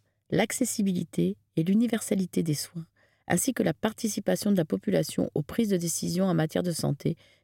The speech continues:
et de services sociaux. Il y a cinquante ans,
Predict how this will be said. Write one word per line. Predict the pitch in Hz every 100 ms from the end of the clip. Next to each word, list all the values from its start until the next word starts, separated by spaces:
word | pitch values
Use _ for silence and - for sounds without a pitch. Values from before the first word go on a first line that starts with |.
| -
et |
de | 170
services | 165 160 156 -
sociaux. | 120 - - _ _ _ _ _ _ _ _
Il | 165
y | 180
a |
cinquante | - 233 220 185 -
ans, | 151